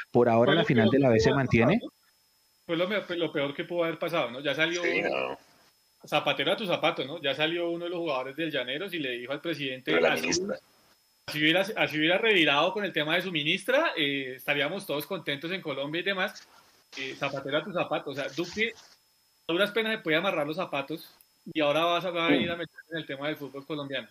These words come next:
Speaker 2: No, viejo.
Speaker 1: Sí, ahora, la, la, la otra es que, eh,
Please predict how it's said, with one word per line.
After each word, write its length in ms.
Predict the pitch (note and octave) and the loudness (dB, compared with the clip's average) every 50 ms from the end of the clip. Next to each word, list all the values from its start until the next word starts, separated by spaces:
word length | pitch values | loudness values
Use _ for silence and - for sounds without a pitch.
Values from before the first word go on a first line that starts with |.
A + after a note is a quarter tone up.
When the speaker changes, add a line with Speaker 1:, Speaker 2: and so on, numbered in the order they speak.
| _ - | _ -14
Speaker 2:
No, 160 | B2 A2+ B2 | -12 -10 -8
viejo. 220 | C#3+ C#3+ C3 - - - - - _ _ _ _ _ _ _ _ _ _ - D#2+ | -8 -8 -8 -8 -12 -16 -20 -20 _ _ _ _ _ _ _ _ _ _ -14 -12
Speaker 1:
Sí, 540 | - - - - - - - C3+ B2 A2+ - - - - - - - - - | -10 -8 -6 -6 -4 0 2 2 2 2 2 -2 -8 -10 -10 -12 -8 -4 0
ahora, 420 | B2 B2 B2+ C3+ C3+ B2 A2+ - - - | 2 4 4 6 4 4 2 0 2 4
la, 200 | A#2+ B2 B2 - | 4 4 6 6
la, 200 | - A#2+ A#2 A#2 - | 6 4 4 4 4
la 160 | - A#2 A#2 | 4 6 6
otra 320 | A#2+ B2 - E3 E3+ F3 E3+ | 6 6 4 4 6 6 6
es 180 | E3+ E3 - | 6 4 4
que, 260 | - E3 E3 D#3+ D3+ - _ _ _ - - | 2 2 2 2 2 -2 _ _ _ -6 -6
eh, 460 | - - - A#2+ A#2+ A#2 A#2 A2+ | -2 2 4 6 8 6 6 4